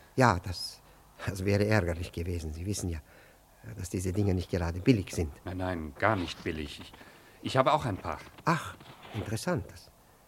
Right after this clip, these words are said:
Speaker 1: ich trage nur schweinslederne Handschuhe. Ich finde, ich finde, Schweinsleder wärmt am besten.
Speaker 2: Unbedingt. Die
Speaker 1: Ja.
Speaker 2: Hände transpirieren, wie man so sagt, nur sehr leicht darin.
Speaker 1: Ja, richtig, richtig, ja. Das ist der Nachteil, aber
Speaker 2: Tja,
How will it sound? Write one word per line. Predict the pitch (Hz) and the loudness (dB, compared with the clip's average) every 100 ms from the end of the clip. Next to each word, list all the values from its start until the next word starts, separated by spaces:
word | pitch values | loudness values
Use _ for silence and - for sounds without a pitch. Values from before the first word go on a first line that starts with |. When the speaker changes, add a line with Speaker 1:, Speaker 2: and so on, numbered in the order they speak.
| _ - | _ -6
Speaker 1:
ich | - - | -2 2
trage | 160 151 147 | 8 10 12
nur | 170 107 - - | 12 12 8 0
schweinslederne | 120 104 95 104 98 98 90 | 6 8 8 6 6 8 8
Handschuhe. | 104 98 - 101 | 6 4 4 4
Ich | 98 | 6
finde, | 127 113 104 - - - - - 127 | 8 8 8 4 -10 -18 -10 -6 -4
ich | 139 | 2
finde, | 165 123 | 6 6
Schweinsleder | - 131 135 117 123 113 | 6 8 8 8 6 8
wärmt | 120 113 104 - - - | 8 10 8 4 -8 -2
am | 101 95 | 0 4
besten. | 101 - - | 2 0 2
Speaker 2:
Unbedingt. | 117 113 87 71 - - - - - | 2 2 -2 -6 -10 -16 -20 -18 -6
Die | 98 | -2
Speaker 1:
Ja. | |
Speaker 2:
Hände | 107 117 104 95 | 0 0 0 -2
transpirieren, | - 107 113 - - 104 95 107 127 127 95 | -6 -4 -4 -6 -8 -6 -4 -2 0 0 -2
wie | 90 | 0
man | 90 82 | -2 -2
so | |
sagt, | 87 92 87 - | 0 2 2 0
nur | 127 | 0
sehr | 117 104 | 2 0
leicht | 92 82 - | 0 -2 -4
darin. | 73 69 | -6 4
Speaker 1:
Ja, | - - 110 | 4 4 2
richtig, | 107 - 82 95 | 2 0 -6 -4
richtig, | 90 - - | -4 -8 -16
ja. | - - - - - - - | -18 -20 -20 -20 -20 -20 -12
Das | - 131 - 147 170 | -8 -6 2 4 4
ist | 175 185 | 4 6
der | |
Nachteil, | 160 87 82 - 85 82 85 | 8 6 0 -4 -4 -4 -6
aber | 90 85 82 80 | -6 -4 -6 -8
Speaker 2:
Tja, | - 104 | -8 -8